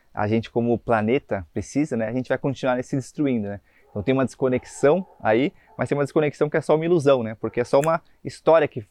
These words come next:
a gente contou pra gente mesmo, né? Uma história que foi vendida pra gente, né? E tem muito a ver com consumismo, né? Muita, a fuga principal hoje em dia é o consumismo, seja consumo de coisas, né, produtos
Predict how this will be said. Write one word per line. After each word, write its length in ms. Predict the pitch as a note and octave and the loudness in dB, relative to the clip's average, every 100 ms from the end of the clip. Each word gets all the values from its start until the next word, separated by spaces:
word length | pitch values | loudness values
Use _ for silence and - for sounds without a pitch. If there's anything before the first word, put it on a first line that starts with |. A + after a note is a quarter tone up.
| _ - | _ -4
a 80 | |
gente 200 | A#2 A#2 | -2 -2
contou 240 | - A#2+ A#2 | -4 -2 -2
pra 120 | A2 | 0
gente 220 | A2+ A2 | -2 -2
mesmo, 300 | G#2+ G#2 G2+ | -4 -4 -8
né? 120 | G2 | -10
Uma 100 | G2 | -10
história 280 | G#2 - B2+ | -6 0 0
que 120 | - | 0
foi 120 | - A#2 | -2 0
vendida 400 | B2 A#2 A#2+ G#2+ | 0 0 -2 -2
pra 160 | G#2+ | -2
gente, 300 | G2+ G#2 - | -4 -8 -8
né? 120 | - - - _ | -10 -10 -20 _
E 80 | A2+ | -2
tem 120 | C#3+ | 0
muito 180 | C3+ C#3 | 0 0
a 40 | C3 | 0
ver 120 | C#3+ | -2
com 100 | - | -2
consumismo, 600 | C#3 - D3 A#2 G#2 G2+ | -6 -2 0 0 -4 -10
né? 120 | F#2+ F#2 | -12 -14
Muita, 440 | - G2+ B2 D3 B2 - - | -8 -6 -2 -2 -2 -6 -8
a 140 | G2 | -6
fuga 320 | - - C#3+ C3+ | -2 2 4 2
principal 540 | D3 D#3 - - B2 | -2 -6 -6 0 0
hoje 120 | A#2+ | 0
em 60 | A2+ | 0
dia 120 | C3 | 2
é 20 | |
o 40 | C#3 | 0
consumismo, 680 | D3+ C#3+ D3 A#2 C#3 E3 - - _ | -4 -6 -2 0 0 -4 -12 -20 _
seja 200 | D3+ D#3 | 2 2
consumo 440 | - C3 - B2+ | 0 -2 0 0
de 100 | A2+ | 0
coisas, 500 | - - D3+ F3 E3+ | -2 4 6 6 2
né, 100 | C#3+ | -4
produtos 640 | C3 A#2+ G#2+ A#2+ D3 E3 | 0 2 2 2 2 0